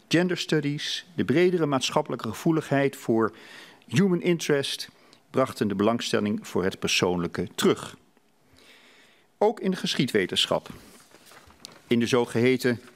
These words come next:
microgeschiedenis. Van, denk u aan, aan Nathalie Zemon Davis, aan Carlo Ginzburg, aan Emmanuel Leroy Ladurie. Dat werk over vreemde, uitzonderlijke individuen en hun lotgevallen en de getuigenissen van gewone mensen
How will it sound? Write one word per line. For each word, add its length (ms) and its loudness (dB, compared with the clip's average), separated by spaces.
microgeschiedenis. 1700 0
Van, 360 -2
denk 220 0
u 120 2
aan, 300 -2
aan 240 0
Nathalie 380 0
Zemon 300 2
Davis, 540 0
aan 120 -8
Carlo 300 0
Ginzburg, 680 -2
aan 180 -2
Emmanuel 460 2
Leroy 280 2
Ladurie. 580 0
Dat 180 0
werk 400 -2
over 260 0
vreemde, 640 2
uitzonderlijke 720 0
individuen 720 2
en 100 -2
hun 160 2
lotgevallen 760 0
en 120 -4
de 60 -2
getuigenissen 720 -2
van 160 -2
gewone 460 2
mensen 500 -4